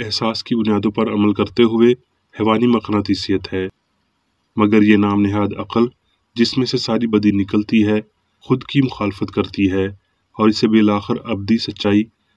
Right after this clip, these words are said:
یا کرسچن سائنس میں بیان کردہ الہی عقل کو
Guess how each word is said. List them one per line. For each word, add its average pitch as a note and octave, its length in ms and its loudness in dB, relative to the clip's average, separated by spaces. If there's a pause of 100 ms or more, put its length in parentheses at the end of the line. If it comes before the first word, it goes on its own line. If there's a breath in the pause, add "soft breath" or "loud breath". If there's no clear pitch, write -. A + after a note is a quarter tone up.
(140)
یا A2+ 140 4
کرسچن A#2+ 380 -4
سائنس A#2 340 -4
میں A#2+ 80 0
بیان G#2 340 0
کردہ G#2 280 0
الہی G#2 420 -2
عقل A2+ 320 -6
کو A2 480 0